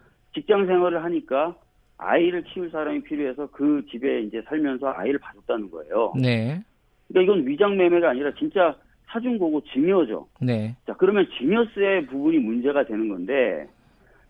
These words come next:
Speaker 1: 그래서 언론이 최근에 그 증여세 부분을 엄청 공격하고 있잖아요.
Speaker 2: 네.
Speaker 1: 근데 재밌는 거는 증여세를 내지 않은 건 조국 후보자가 아니라 그 집을 받은 그 재수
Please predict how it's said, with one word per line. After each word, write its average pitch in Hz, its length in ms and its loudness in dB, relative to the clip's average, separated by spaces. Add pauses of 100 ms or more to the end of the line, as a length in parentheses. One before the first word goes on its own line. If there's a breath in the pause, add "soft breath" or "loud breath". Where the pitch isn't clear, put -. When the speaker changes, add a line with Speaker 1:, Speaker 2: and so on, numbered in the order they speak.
(140)
Speaker 1:
그래서 180 300 2 (100)
언론이 170 360 4
최근에 175 280 -2
그 151 180 -4
증여세 180 420 0
부분을 143 280 -4
엄청 120 240 -4
공격하고 120 440 -6
있잖아요. 104 420 -8
Speaker 2:
네. 127 240 0
Speaker 1:
근데 170 80 -2
재밌는 170 320 4
거는 170 320 4
증여세를 208 520 4
내지 147 280 2
않은 127 280 0
건 151 160 -2
조국 170 320 -6
후보자가 180 400 -2
아니라 117 400 0 (840)
그 196 160 -4
집을 190 280 -2
받은 262 540 -2 (560)
그 202 60 -6
재수 160 260 -8